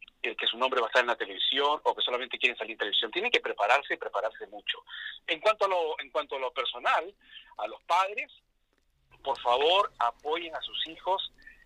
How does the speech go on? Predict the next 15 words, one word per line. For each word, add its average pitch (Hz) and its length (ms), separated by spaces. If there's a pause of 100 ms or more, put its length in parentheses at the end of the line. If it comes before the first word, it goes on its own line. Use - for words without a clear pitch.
(120)
eh, 110 560
en 123 120
sus - 180
proyectos, 165 600 (540)
eh, 113 480
que 123 240 (640)
llévelos 190 540
de 127 140
la 127 120
mano 165 260
si 123 140
quiere 156 280
a 131 40
la 120 80
universidad 123 640